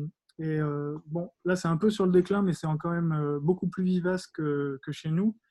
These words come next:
Et, euh, il n'est pas rare de trouver des, des périodiques dans lesquels on puisse écrire, euh, dix, quinze, vingt feuillets, ce qui aujourd'hui, euh, est beaucoup. Pour avoir dix feuillets, euh, même Florence Aubenas,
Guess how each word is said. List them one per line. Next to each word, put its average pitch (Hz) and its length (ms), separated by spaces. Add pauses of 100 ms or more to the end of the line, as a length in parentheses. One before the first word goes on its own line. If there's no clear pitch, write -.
(360)
Et, 160 220
euh, 151 320
il 147 80
n'est 156 80
pas 160 160
rare 185 220
de 160 100
trouver 165 360
des, 151 340
des 151 100
périodiques 165 520
dans 165 120
lesquels 175 340
on 156 120
puisse - 220
écrire, 175 460
euh, 147 220
dix, 180 280
quinze, 165 300
vingt 165 220
feuillets, 165 380
ce - 160
qui 156 160
aujourd'hui, 156 680
euh, 147 240
est 139 40
beaucoup. 160 320
Pour 156 180
avoir 165 240
dix 165 180
feuillets, 196 480
euh, 165 100
même 180 220
Florence 170 320
Aubenas, 175 460